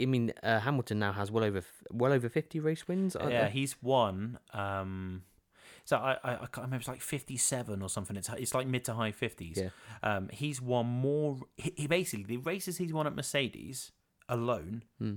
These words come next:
Speaker 2: would be enough to put him second of all time in the rankings for race
Speaker 1: Oh,
Speaker 2: wins.
Speaker 1: yeah, <laughs> Mum did see that,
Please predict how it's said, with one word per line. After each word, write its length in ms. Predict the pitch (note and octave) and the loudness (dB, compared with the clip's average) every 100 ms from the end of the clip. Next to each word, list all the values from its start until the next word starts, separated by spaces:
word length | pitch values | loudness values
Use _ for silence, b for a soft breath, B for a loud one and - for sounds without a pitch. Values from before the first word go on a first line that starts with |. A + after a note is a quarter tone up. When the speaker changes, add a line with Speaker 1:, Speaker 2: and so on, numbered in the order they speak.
| - | -4
Speaker 2:
would 120 | A#2+ | -2
be 100 | B2+ | 0
enough 240 | A#2+ A#2+ | 0 0
to 60 | A2+ | -4
put 120 | - | -4
him 100 | A2+ | -2
second 300 | - A#2 A#2+ | -2 -2 -2
of 80 | A2 | 0
all 100 | G#2 | -2
time 400 | - A2 G2+ G2 F2 | 0 -2 -2 -4 -4
in 220 | G#2 G2+ | -4 -2
the 180 | G2+ G2 | -4 -2
rankings 560 | G#2 G2+ F#2 F#2 F#2 | -2 -4 -6 -8 -10
for 140 | - G2+ | -8 -8
race 260 | G2 F#2+ - | -6 -6 -2
Speaker 1:
Oh, 80 | A#2+ | 2
Speaker 2:
wins. 180 | A#2+ A#2+ | 4 4
Speaker 1:
yeah, 140 | B2+ | 4
<laughs> 140 | C3 | 4
Mum 180 | C3 A#2 | 4 2
did 180 | A#2 B2 | 2 2
see 60 | A#2 | 6
that, 160 | A2 | 6